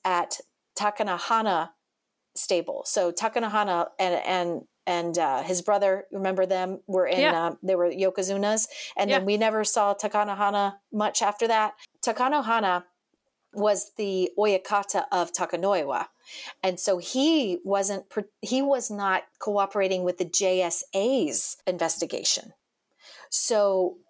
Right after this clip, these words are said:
Speaker 1: there was all kinds of weird things happening. And Takanoiwa, this is really kooky too. He charged, um, Haramafuji with harassment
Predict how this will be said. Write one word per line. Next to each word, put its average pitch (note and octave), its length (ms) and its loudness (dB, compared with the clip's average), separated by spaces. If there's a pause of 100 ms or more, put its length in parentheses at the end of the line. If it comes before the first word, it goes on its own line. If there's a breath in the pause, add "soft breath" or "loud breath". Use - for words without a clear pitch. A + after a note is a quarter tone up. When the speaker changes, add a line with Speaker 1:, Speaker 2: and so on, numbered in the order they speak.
Speaker 1:
there G#3+ 180 0
was G3+ 220 0
all D#4 280 4
kinds C4+ 440 0
of F3+ 120 -2
weird A3 500 -2
things F3 640 0
happening. D3+ 720 -4 (120)
And A#3 460 2 (360)
Takanoiwa, A3+ 1040 0 (300)
this A#3+ 240 2
is A#3+ 180 0
really G#3 540 0
kooky G3 360 -2
too. F3+ 320 0 (260 loud breath)
He G3 140 -4
charged, G3 500 0 (140)
um, F3 300 0
Haramafuji F#3+ 600 -2
with F3 160 0
harassment E3+ 580 0